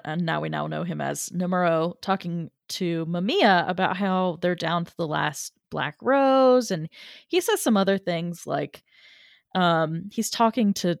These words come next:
Tokiko at the same time that he's talking to Mamiya in the room, and also just kinda talking to himself.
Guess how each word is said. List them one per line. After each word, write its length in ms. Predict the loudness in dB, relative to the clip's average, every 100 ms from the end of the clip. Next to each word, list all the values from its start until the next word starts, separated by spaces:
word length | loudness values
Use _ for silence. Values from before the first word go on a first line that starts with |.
| -6
Tokiko 560 | -8 -4 -4 0 2 2
at 100 | 0
the 60 |
same 340 | 0 2 4 2
time 560 | 0 0 2 2 2
that 140 | 0 -4
he's 460 | -4 -6 -6 -10 -8
talking 360 | -4 -4 -4
to 160 | -4 -4
Mamiya 460 | -4 -4 -2 0 -2
in 100 | -4
the 100 | -6
room, 480 | -2 0 2 4 4
and 320 | 2 -6 -6
also 240 | -4 -4
just 160 | -6 -4
kinda 180 | -6 -6
talking 380 | -8 -8 -6
to 80 | -6
himself. 600 | -6 -4 4 6 6 2